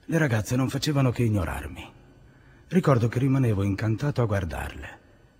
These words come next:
pensando a tutto l'amore, la sicurezza e la conversazione intelligente che avrei potuto offrire.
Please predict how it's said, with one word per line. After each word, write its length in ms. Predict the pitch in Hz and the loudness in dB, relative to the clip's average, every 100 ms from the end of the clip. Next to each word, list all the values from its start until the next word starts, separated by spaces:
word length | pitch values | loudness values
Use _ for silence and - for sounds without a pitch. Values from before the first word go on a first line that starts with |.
| _ | _
pensando 560 | 95 90 120 117 104 98 | -8 -4 -2 0 0 0
a 100 | 98 | -2
tutto 300 | - 120 107 | -4 -4 -2
l'amore, 520 | 98 95 95 82 80 | 0 0 0 -2 -4
la 120 | 82 | -4
sicurezza 760 | 87 98 92 104 107 - 78 85 | -6 -8 -4 -2 -2 -6 -12 -10
e 240 | 92 101 135 | -8 -4 -2
la 80 | |
conversazione 680 | 135 135 135 - 135 151 135 | 0 2 2 2 -2 2 2
intelligente 580 | 107 117 117 147 117 98 | 2 0 0 2 0 -2
che 80 | 90 | -2
avrei 280 | 90 98 95 | -4 -4 -4
potuto 320 | 104 113 104 | -4 -4 -4
offrire. 420 | - 101 - | -4 -6 -6